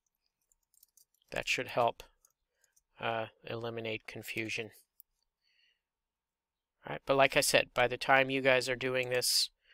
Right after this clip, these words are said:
it, uh, I'll, the template will have been,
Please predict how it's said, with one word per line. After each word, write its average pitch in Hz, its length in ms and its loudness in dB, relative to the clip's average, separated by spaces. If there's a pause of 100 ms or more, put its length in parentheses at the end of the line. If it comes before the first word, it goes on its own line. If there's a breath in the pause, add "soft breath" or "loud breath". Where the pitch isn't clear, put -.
(420)
it, 123 220 -4 (140)
uh, 113 340 -2 (460)
I'll, 120 300 -2 (140)
the 113 240 -4
template - 420 0 (100)
will 117 160 -6
have 113 360 -2
been, 110 300 -6